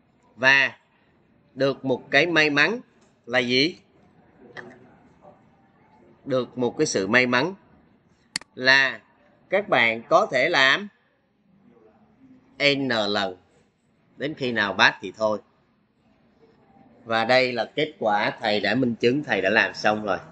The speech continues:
Thầy mà không pass là các bạn đâu có nói được các bạn, đúng không? Thầy cũng đã làm rồi, pass được tám bài quiz. Tám bài quiz và một bài test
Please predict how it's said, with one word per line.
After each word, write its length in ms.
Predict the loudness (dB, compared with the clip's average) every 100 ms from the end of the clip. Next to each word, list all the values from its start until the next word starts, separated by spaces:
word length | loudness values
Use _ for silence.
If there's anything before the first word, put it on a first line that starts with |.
| _ _ _ _ _ _ _ _ _ _
Thầy 180 | -4 -4
mà 120 | -4
không 240 | -8 -4 0
pass 220 | 0 -2
là 60 |
các 200 | -10 -10
bạn 300 | -8 -10 -10 -20 _ _ _ _ _ _ _ _ _ -14
đâu 120 | -8
có 80 | -4
nói 200 | -2 -2
được 140 | -4 -4
các 100 | -4
bạn, 180 | -4 -2
đúng 100 | 2
không? 220 | 2 0 -8 _ _ _ _ _ -12
Thầy 120 | -12
cũng 200 | -10 -8
đã 120 | -4
làm 260 | -4 -4 -4
rồi, 220 | -2 -2 -4 -4
pass 240 | -2 -2
được 220 | -4 -4 2
tám 240 | 2 2
bài 100 | -4 -2
quiz. 140 | -2 -2 _ _ _ _ _ _ _ _ _ _ -20 -20 _
Tám 200 | -4 -4
bài 120 | -4 -4
quiz 140 | -4 -4 _ _ _ _
và 200 | -8 -4
một 240 | -4 -6 0
bài 400 | 4 4 2 -4 _ _ _ _ _ 0
test 220 | 0